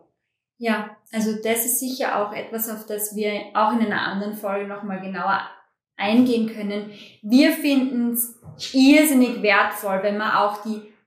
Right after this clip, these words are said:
alten Bilder und die Sachen, die noch nicht so gut waren wie heute, ähm, definitiv auch drinnen lasst, weil das,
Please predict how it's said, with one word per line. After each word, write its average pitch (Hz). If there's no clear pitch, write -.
alten 254
Bilder 208
und 202
die 220
Sachen, 220
die 226
noch 160
nicht 277
so 226
gut 294
waren 202
wie 208
heute, 233
ähm, 208
definitiv 233
auch -
drinnen 277
lasst, 190
weil 214
das, 233